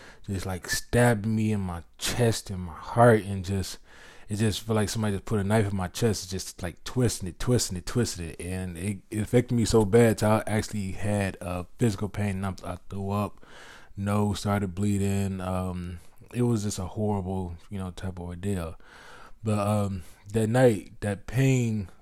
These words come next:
was so unbearable, um, so, so, so unbearable. Um, I, I got down on my knees and I prayed to God. I said, "God, can you please just, just take this, this situation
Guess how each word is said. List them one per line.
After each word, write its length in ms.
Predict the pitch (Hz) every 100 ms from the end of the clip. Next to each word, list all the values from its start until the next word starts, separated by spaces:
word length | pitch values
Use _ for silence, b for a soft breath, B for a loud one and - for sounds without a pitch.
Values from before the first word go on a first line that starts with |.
| -
was 240 | 101 98
so 380 | - - 120 117
unbearable, 800 | 107 95 107 120 104 82 80 - - B B B B B
um, 560 | 107 104 98 92 87 78 - - - - - - - -
so, 220 | - 123
so, 180 | 113 113
so 160 | 110 104
unbearable. 640 | 101 107 107 101 90 87
Um, 240 | 95 92 92
I, 360 | 101 101 110
I 20 | 101
got 260 | 95 104
down 220 | 101 101
on 80 | 95
my 100 | 95
knees 380 | 95 98 90 85
and 100 | 87
I 40 |
prayed 260 | 87 98 95
to 60 | 92
God. 180 | 92
I 40 | 87
said, 200 | 90 87
"God, 240 | 90 87
can 140 | - 95
you 100 | 87
please 560 | - 117 113 98 87
just, 280 | 90 90 - B B B B B
just 220 | 87 -
take 220 | 107 92
this, 440 | 107 104 92 - - 80 92 95 - -
this 160 | 107 -
situation 640 | 95 98 107 123 - 95